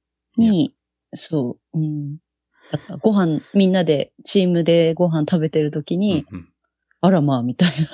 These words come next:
Speaker 1: な。
Speaker 2: わあ。
Speaker 1: <laughs> うん。
Speaker 2: あ、え、じゃあもう何も、あ、自分の持ってきたものがもう、あ、
Speaker 1: うん。
Speaker 2: ない状態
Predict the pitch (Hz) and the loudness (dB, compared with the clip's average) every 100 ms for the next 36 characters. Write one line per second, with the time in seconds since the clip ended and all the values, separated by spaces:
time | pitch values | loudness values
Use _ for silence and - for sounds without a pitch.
0 | - - - 285 - 269 _ _ _ _ | 2 0 0 -2 -2 -6 _ _ _ _
1 | _ _ _ _ 202 180 175 165 160 90 | _ _ _ _ 2 4 4 2 0 -4
2 | 87 85 82 - 101 92 90 90 87 95 | -6 -6 -10 -4 0 2 2 2 2 2
3 | 104 104 101 101 - _ _ _ _ _ | 2 2 2 -2 -8 _ _ _ _ _
4 | _ _ - 92 85 78 85 95 92 92 | _ _ -6 -2 -2 -2 0 2 2 2
5 | 87 95 - 104 - 87 82 104 - _ | 0 -2 -2 -4 -2 0 0 -4 -10 _
6 | _ _ _ 110 98 82 78 - _ _ | _ _ _ 0 2 0 -2 -12 _ _
7 | - 190 180 170 90 101 95 - 87 80 | 0 2 4 2 0 0 0 -4 -8 -6
8 | 87 85 87 | -6 -6 -10